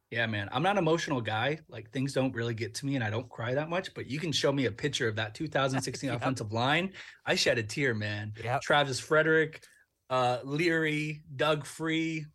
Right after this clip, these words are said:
Speaker 1: man, brings a tear to my eye.
Speaker 2: Uh,
Speaker 1: What
Speaker 2: Leary
Speaker 1: could have
Speaker 2: and Doug
Speaker 1: been.
Speaker 2: Freed were, were super underrated. Those guys played unreal. I was pissed when Leary left. I was, I felt like he cheated on us. I was like, "You fuck."
Speaker 1: <laughs>
Speaker 2: I felt like he cheated on us when he left, and then he, I think he was out of the,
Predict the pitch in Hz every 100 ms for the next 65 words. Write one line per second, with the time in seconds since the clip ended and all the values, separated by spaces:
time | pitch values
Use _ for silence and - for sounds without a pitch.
0 | _ 123 123 120 107 107 - 151 135 123
1 | 160 143 135 135 139 160 151 226 240 311
2 | 370 370 - 269 147 170 247 254 170 127
3 | 151 180 170 147 151 175 143 131 - 233
4 | 262 285 196 160 165 156 117 139 170 190
5 | 185 - 175 170 151 151 156 135 117 147
6 | 160 220 - - 240 - 185 151 143 165
7 | 170 127 165 147 135 127 143 175 202 226
8 | 175 147 - 151 175 131 110 101 101 123
9 | 123 143 185 269 494 381 320 - 415 -
10 | - - - - - - 277 - 269 -
11 | - 320 240 269 294 220 190 196 208 190
12 | 175 160 156 147 127 127 120 123 127 127
13 | 113 120 117 107 104 107 104 90 98